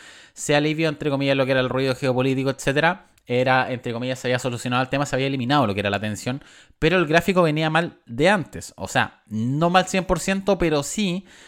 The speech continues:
dando indicios de que estaba presionando lo que eran los soportes actuales y que de cierta manera, con o sin el, el tema guerra, en este caso de por medio, yo creo que hubiésemos perdido la zona de todas maneras, considerando la presión que estaba generando hasta la semana anterior con el dato del I P C, ¿ya?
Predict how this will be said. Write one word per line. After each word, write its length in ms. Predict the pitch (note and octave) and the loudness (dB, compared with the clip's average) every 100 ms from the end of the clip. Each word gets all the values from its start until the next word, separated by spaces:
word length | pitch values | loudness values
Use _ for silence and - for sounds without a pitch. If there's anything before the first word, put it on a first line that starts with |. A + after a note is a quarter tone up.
| - | -18
dando 380 | - B2+ C#3+ D3 | -4 2 4 4
indicios 640 | D#3 C#3 D3 C#3+ E3 E3+ C#3 | 2 2 0 2 0 0 2
de 240 | C#3+ D#3 | 4 4
que 80 | D3+ | 4
estaba 400 | D3+ - D3+ D#3+ | 0 6 8 8
presionando 680 | D3+ C#3+ - A#2+ C3+ C#3 F#2+ | 6 0 -2 0 0 0 -2
lo 80 | F#2+ | -2
que 80 | G#2 | 0
eran 160 | A2 | 0
los 100 | G#2+ | -2
soportes 560 | - G#2 A2+ A2+ B2 B2 | -6 -4 -4 -4 -2 0
actuales 640 | A2+ - B2+ C3 D#3+ - - - - | -2 -2 0 2 2 -2 -14 -20 -16
y 160 | - C3+ | -4 0
que 140 | D#3+ | 2
de 80 | D3+ | 2
cierta 260 | D3 C#3+ C#3+ | 2 -2 0
manera, 520 | C#3 C#3 D3 D3+ - _ | 0 4 4 2 -2 _
con 180 | - C#3+ | -2 0
o 60 | C#3+ | 0
sin 400 | - C#3+ C#3+ C#3 | -2 -4 -2 -4
el, 280 | C3 B2 B2 | 0 0 0
el 220 | A2 A#2 | -2 -6
tema 280 | - C3 C3+ | -2 0 2
guerra, 280 | B2+ D3 B2+ | 2 2 2
en 80 | A2 | 0
este 220 | - G#2+ | -2 -2
caso 240 | A2+ - | -2 0
de 60 | A#2 | 0
por 160 | A#2 | 0
medio, 200 | A#2+ D#3 | 0 0
yo 60 | F3 | 2
creo 160 | C#3 C3 | 0 0
que 80 | |
hubiésemos 260 | A#2+ A#2+ B2 | 0 -2 -4
perdido 300 | - G2 A2 | -4 -2 -2
la 80 | G2+ | -2
zona 220 | A2+ A2+ | -4 -4
de 60 | G#2 | -2
todas 160 | A2 | -2
maneras, 380 | A#2 D3 D#3 G#3 - - - - | 0 2 2 0 -4 -20 -20 -20
considerando 640 | - C#3 C#3 D#3 D3 D#3+ D#3 | -4 -2 0 2 2 2 4
la 120 | D3 | 4
presión 340 | B2 A2+ D3+ | 4 0 -2
que 80 | D3 | -4
estaba 240 | D3+ C#3+ C#3+ | 0 2 2
generando 580 | C#3+ B2+ C3+ C#3+ - - | 0 -2 0 -2 -4 -2
hasta 340 | C#3 C#3 D#3 | 0 2 2
la 80 | D3 | 2
semana 280 | - B2+ C3+ | 2 -2 -2
anterior 420 | C3 B2+ C3+ C#3 | -4 -4 -2 -2
con 140 | D3 | -2
el 120 | C3 A2 | 0 0
dato 260 | A2+ C3 | 0 2
del 160 | B2 G#2+ | 0 0
I 100 | G#2 | 0
P 120 | C3 | -2
C, 320 | - F3 F#2+ - | 0 -2 -2 -8
¿ya? 280 | F2+ A2+ | -4 -4